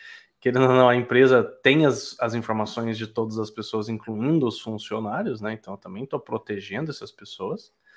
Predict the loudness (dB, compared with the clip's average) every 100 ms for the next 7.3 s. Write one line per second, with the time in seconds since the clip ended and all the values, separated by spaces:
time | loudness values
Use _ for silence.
0 | -20 -20 -20 _ -2 2 2 4 2 4
1 | 4 6 4 4 2 4 2 4 4 6
2 | 6 6 2 -6 _ _ -8 -8 -6 -6
3 | -6 -6 0 0 0 -6 -4 2 2 2
4 | 0 0 -2 0 2 2 2 -2 -4 -4
5 | -4 -8 -14 _ -10 -8 -8 -8 -4 -4
6 | -4 -8 -12 _ _ _ _ _ _ -6
7 | -2 -2 -4